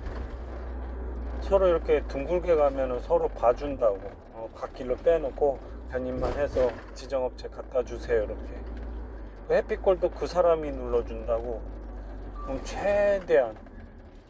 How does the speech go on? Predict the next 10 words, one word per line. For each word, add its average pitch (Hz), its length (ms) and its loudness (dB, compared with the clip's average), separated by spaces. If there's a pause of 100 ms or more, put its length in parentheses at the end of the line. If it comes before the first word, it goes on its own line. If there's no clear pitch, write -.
(380)
사고 185 360 6
견인만 165 500 0
갔으면 151 800 -4
그렇게 151 320 -8
가야지. 139 640 6
내가 139 320 4
아무리 185 340 0
안다고 139 360 2
그래서 123 500 0
그거를 123 360 -4